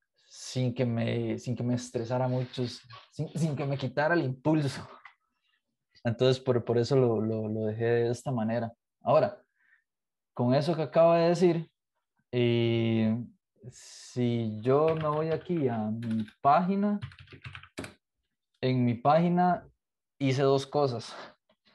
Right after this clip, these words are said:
Dejé un link a lo que es un blog y dejé un link a lo que son notas. ¿Por qué lo hice de esta manera? Porque esto de notas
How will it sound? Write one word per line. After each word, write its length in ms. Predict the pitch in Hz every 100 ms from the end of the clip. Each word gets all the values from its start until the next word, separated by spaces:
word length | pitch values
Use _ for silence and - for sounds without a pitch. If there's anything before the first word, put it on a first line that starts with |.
| _ _ _ _
Dejé 920 | 123 123 123 131 143 151 165 165 147 - -
un 260 | 139 147
link 260 | 160 185 185 - _
a 100 | 113
lo 200 | 110 107
que 400 | 117 113 120 135
es 260 | 135 - _ _
un 180 | 117 113
blog 360 | 139 185 - - _ _ _ _ _ _
y 60 | 127
dejé 420 | 117 113 120 - -
un 260 | 131 127
link 240 | 131 139 -
a 40 | 113
lo 140 | 107
que 80 | 104
son 240 | 110 110
notas. 560 | 113 113 - - - _ _ _ _ _ _ _ _
¿Por 80 | -
qué 80 | 113
lo 80 |
hice 120 | 135 151
de 40 |
esta 220 | 139 147
manera? 440 | 131 156 156 107 - _ _ _ _ _ _ -
Porque 560 | 123 123 127 127 131
esto 380 | 151 185 185 -
de 160 | 190 196
notas 720 | 196 165 160 160 - -